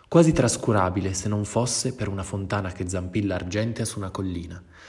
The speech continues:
Più lo si guarda da vicino, più il cristianissimo nipote di Carlo Magno appare diverso dai pupi di Sicilia.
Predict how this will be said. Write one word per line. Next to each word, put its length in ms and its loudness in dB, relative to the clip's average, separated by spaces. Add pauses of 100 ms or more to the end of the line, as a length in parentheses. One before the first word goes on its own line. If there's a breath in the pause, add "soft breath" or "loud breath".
(300 loud breath)
Più 100 12
lo 60 12
si 160 6
guarda 240 6
da 100 2
vicino, 500 4
più 200 6
il 80 10
cristianissimo 720 0
nipote 380 0
di 80 -2
Carlo 320 -2
Magno 420 0
appare 320 -2
diverso 460 0
dai 120 0
pupi 280 -2
di 80 0
Sicilia. 600 -4